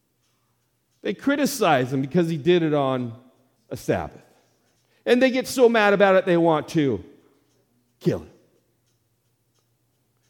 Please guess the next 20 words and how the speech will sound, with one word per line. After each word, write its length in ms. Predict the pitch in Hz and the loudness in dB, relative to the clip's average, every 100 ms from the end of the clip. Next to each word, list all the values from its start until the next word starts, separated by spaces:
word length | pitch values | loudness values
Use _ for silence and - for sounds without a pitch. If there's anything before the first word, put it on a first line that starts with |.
| _ _ _ _ _ _ _ | _ _ _ _ _ _ _
Jesus 500 | - 247 247 190 214 | -2 0 0 -2 -6
goes 320 | - 233 180 | 2 4 4
around 320 | 185 190 185 170 | 2 0 0 0
setting 380 | 240 220 190 | 0 2 2
the 80 | 165 | 0
prisoners 500 | 165 185 147 143 131 | -2 -2 -2 -6 -8
free, 380 | - 240 214 208 | -8 -2 0 2
opening 360 | 202 202 180 156 | 2 0 -2 0
the 140 | 160 | 2
eyes 260 | 160 151 143 | 2 2 -2
of 60 | |
the 60 | 139 | -8
blind, 520 | 156 214 214 208 190 | -2 0 2 2 2
healing 400 | 196 185 170 139 | 2 2 0 -2
the 80 | 131 | -6
sick, 440 | - 233 208 - | -4 2 2 2
delivering 640 | 175 180 233 190 170 156 139 | -2 2 2 4 0 -2 0
those 320 | 208 190 151 | 2 2 0
in 140 | 165 | -4
darkness, 680 | 156 220 214 208 208 202 190 | 4 6 6 4 -2 -2 -4